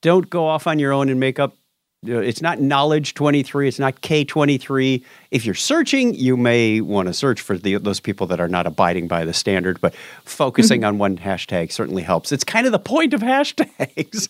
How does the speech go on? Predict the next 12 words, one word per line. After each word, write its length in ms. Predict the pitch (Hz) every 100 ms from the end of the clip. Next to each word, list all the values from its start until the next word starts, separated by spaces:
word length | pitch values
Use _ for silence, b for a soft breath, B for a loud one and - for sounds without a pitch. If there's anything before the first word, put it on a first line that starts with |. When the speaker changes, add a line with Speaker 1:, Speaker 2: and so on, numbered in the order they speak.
| -
Speaker 1:
<laughs> 100 | -
Speaker 2:
Yeah, 320 | 233 190 156 - -
no 100 | 214
kidding. 340 | 220 185 170
<laughs> 400 | 247 403 403 370 - _ B B _ _ _ _ 269
Well, 80 |
moving 220 | 277 403 508
on 220 | 277 302 311
from 160 | 247
tech, 340 | 220 - 190 196
I 80 | 208
think 220 | 311